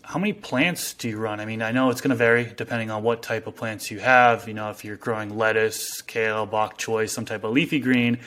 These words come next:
give it a lot more plants in a greenhouse that size versus a plant that particularly takes up, like, a two-foot-by-two-foot space, a three-foot-by-three-foot space, so on and so forth. So for you, uh, for the plants you're growing,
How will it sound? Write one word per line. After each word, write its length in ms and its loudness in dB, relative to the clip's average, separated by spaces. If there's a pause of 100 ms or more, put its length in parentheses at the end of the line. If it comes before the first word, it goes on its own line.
(340)
give 140 6
it 60 4
a 80 8
lot 220 10
more 160 6
plants 640 0 (320)
in 160 0
a 300 -2
greenhouse 400 2
that 160 0
size 320 4
versus 560 0
a 80 -10
plant 500 -2
that 240 0
particularly 380 -8
takes 260 -4
up, 140 -6
like, 120 -10
a 40 -16
two-foot-by-two-foot 880 -4
space, 480 -4 (360)
a 60 -8
three-foot-by-three-foot 920 -4
space, 400 0
so 100 0
on 80 -2
and 100 -8
so 140 0
forth. 360 -4
So 280 -4 (300)
for 240 4
you, 600 6 (440)
uh, 260 -4
for 120 -6
the 80 -4
plants 280 0
you're 140 6
growing, 480 0